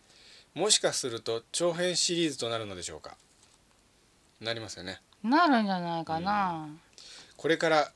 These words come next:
Speaker 1: 表の歴史と裏の歴史、<coughs> さらにまだまだ謎とされている事柄について、にゃははカフェにて検証をお願いいたします。歴史の教科書が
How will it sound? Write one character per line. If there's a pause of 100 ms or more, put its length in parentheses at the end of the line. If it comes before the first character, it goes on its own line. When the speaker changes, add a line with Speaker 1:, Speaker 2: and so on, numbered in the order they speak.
Speaker 1:
表
の
歴
史
と
裏
の
歴
史、 (220)
<coughs>
さ
ら
に
ま
だ
ま
だ
謎
と
さ
れ
て
い
る
事
柄
に
つ
い
て、
に
ゃ
は
は
カ
フ
ェ
に
て
検
証
を
お
願
い
い
た
し
ま
す。 (1200)
歴
史
の
教
科
書
が